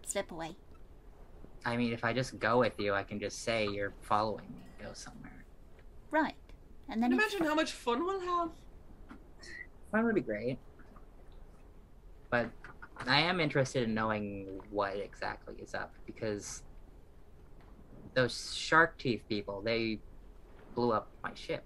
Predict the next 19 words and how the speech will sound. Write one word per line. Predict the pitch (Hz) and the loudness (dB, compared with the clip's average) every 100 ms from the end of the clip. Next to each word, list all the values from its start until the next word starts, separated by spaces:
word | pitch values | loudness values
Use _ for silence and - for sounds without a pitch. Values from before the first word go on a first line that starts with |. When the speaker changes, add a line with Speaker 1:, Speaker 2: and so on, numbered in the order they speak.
| - | -12
Speaker 2:
right? | 98 110 143 - - - - - - - - - - - - - - | -14 -12 -12 -12 -18 -16 -16 -16 -16 -16 -20 -20 -20 -18 -18 -18 -6
And | 110 | 2
they're | 110 | 4
after | 113 - 107 | 4 2 -4
something | 107 - 101 | -4 -4 4
else. | 117 87 - - - - - - - - - - - - - - - - - - - - - - | 4 4 -4 -12 -12 -16 -18 -20 -18 -18 -18 -18 -18 -18 -18 -18 -18 -16 -16 -16 -16 -16 -18 8
Speaker 1:
Right, | 370 370 - - | 12 12 10 2
something | 294 294 285 | 4 8 8
you | 285 | 8
have, | - 349 220 - - - - - - | 8 6 6 0 -10 -16 -16 -16 -4
um, | 240 254 254 - | 0 2 2 6
that | 311 | 6
I | 311 | 8
was | 311 311 | 6 4
supposed | - 339 - 330 | 6 6 6 0
to | |
look | 330 392 - | 2 0 -2
at. | - - - - - - - - - - - - - - | -10 -12 -14 -14 -14 -16 -16 -16 -16 -16 -16 -16 -14 -10
Uh, | 247 | -8